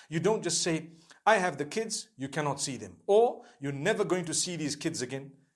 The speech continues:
You just failed the test. Allah tested you. You're not the first person going through this. You're probably the, the trillionth person going through it, and there are going to be a trillion more after you and beyond.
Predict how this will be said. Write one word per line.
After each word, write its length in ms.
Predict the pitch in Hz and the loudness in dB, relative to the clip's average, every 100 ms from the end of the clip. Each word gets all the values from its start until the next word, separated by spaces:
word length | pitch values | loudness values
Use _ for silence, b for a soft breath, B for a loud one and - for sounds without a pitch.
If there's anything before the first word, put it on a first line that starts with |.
| _ | _
You 60 | 302 | -8
just 220 | 320 - | -4 -2
failed 300 | - 262 247 | 0 0 2
the 80 | 208 | -2
test. 440 | - 240 - - - _ _ _ | -2 -4 -4 -10 -16 _ _ _
Allah 280 | 175 247 233 | 6 6 6
tested 440 | 165 233 226 185 143 | 4 0 0 0 0
you. 120 | 127 | 4
You're 260 | 165 190 262 | 4 6 4
not 140 | 277 | 2
the 80 | 214 | -2
first 380 | - 240 240 - | 2 0 2 2
person 320 | 214 208 151 | 4 2 2
going 260 | 190 208 | 2 2
through 240 | - 185 220 | -2 -4 0
this. 260 | 143 - - B B B | 0 0 -8 B B B
You're 220 | 147 180 175 | 2 2 4
probably 400 | 226 233 196 202 | 4 4 2 -4
the, 120 | 160 | -4
the 300 | 117 113 160 | -6 -4 -4
trillionth 720 | 165 - 254 262 269 - - | -2 2 4 6 4 2 -2
person 360 | - 208 196 151 | 0 2 0 0
going 260 | 160 190 185 | 4 4 4
through 240 | - 180 | 0 2
it, 100 | 156 | 2
and 140 | 156 170 | 0 -2
there 80 | |
are 100 | 160 | 0
going 120 | 208 185 | 0 0
to 100 | 170 | -4
be 140 | 202 | -6
a 100 | - | -6
trillion 480 | - 233 240 233 185 | -4 -2 2 2 2
more 280 | 185 208 - | 2 2 2
after 280 | 196 196 | 2 0
you 180 | 185 190 | -2 0
and 180 | 170 170 | -2 -2
beyond. 460 | 160 160 190 170 | 0 2 0 -2